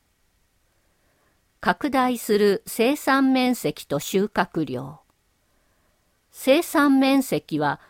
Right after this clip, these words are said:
組合設立時の一点二倍となる七点七四ヘクタール。収穫量は二点六倍の約二十八トンに拡大。すべて令和二年度調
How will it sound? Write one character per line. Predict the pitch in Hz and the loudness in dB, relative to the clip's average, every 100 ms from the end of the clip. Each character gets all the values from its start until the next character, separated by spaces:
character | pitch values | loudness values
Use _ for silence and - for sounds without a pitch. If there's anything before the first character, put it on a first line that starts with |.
| _ - | _ -4
組 | 202 226 254 | 2 4 4
合 | 240 240 | 2 0
設 | - 220 226 | 0 0 0
立 | 214 - 202 | -2 -2 -4
時 | 156 165 | -2 -2
の | 160 | 0
一 | 202 - - | -2 -8 -4
点 | 190 165 156 | 0 0 0
二 | 156 | 0
倍 | 180 220 226 | 0 -2 -2
と | 202 | -2
な | 190 165 | 0 -2
る | 139 135 _ _ - | -4 -8 _ _ -4
七 | 208 254 226 | 0 2 2
点 | - 170 170 | 0 -2 0
七 | 165 180 226 | 0 0 0
四 | 247 233 226 | 0 0 0
ヘ | 220 | -2
ク | 180 - | -6 -6
タ | 180 147 | -6 -6
ー | 135 - | -6 -14
ル。 | - _ _ _ _ _ _ _ _ _ | -20 _ _ _ _ _ _ _ _ _
収 | - 240 269 | -6 -2 0
穫 | - 262 254 233 | 0 -2 -2 0
量 | 185 175 | 2 2
は | 160 160 - _ | 2 0 -4 _
二 | 214 277 285 | 0 2 2
点 | 202 175 165 | 0 0 0
六 | 160 - 190 | -2 -2 0
倍 | 180 165 | 0 0
の | 160 151 - _ _ - | 0 -2 -4 _ _ -8
約 | 165 196 - 143 - | -4 -4 -2 -6 -4
二 | 196 254 | 0 0
十 | - 208 185 | 2 0 0
八 | 185 208 - | -2 -6 -6
ト | - 262 | -2 0
ン | 180 | 0
に | 139 | -2
拡 | - 175 - 147 | -2 -8 -8 -8
大。 | 143 135 - _ _ _ _ _ _ _ _ _ _ _ _ _ | -8 -10 -18 _ _ _ _ _ _ _ _ _ _ _ _ _
す | - - | -10 -4
べ | 226 185 | 0 0
て | - 151 156 _ - | -2 -6 -6 _ -8
令 | 208 269 240 | -2 2 2
和 | 165 | 2
二 | 156 160 | 2 0
年 | 196 233 220 | 0 0 0
度 | 190 | -2
調 | - | -4